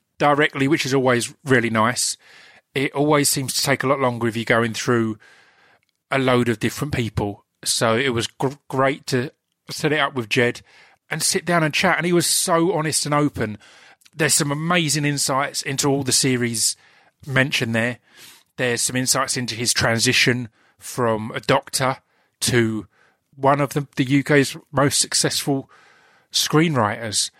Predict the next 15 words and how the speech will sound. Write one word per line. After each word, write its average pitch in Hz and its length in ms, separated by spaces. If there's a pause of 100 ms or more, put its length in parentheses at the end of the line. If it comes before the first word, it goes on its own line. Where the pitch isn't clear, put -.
(480)
And 180 420 (240)
again, 160 420
his 127 200
openness 180 560
is, 160 380 (320)
is 156 300
on 175 200
the 151 80
table. 151 480
He 156 140
goes 151 340 (100)
in 123 380 (140)
on 120 220
some, 123 380
uh, 117 360